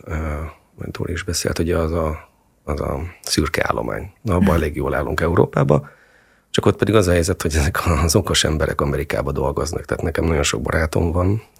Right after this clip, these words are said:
akivel együtt, ö, végeztünk. Én Stanfordra is jártam, startup mérnöki, ö, szakra.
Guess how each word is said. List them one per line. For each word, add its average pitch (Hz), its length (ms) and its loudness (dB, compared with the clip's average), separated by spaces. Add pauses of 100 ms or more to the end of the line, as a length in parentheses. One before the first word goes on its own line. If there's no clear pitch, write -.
akivel - 640 -4
együtt, 78 340 -4
ö, 67 160 0
végeztünk. 82 600 0
Én - 300 -4 (260)
Stanfordra 82 540 0
is - 120 0
jártam, 98 500 0
startup - 420 -2
mérnöki, 95 460 0 (1080)
ö, 80 220 0
szakra. 92 480 4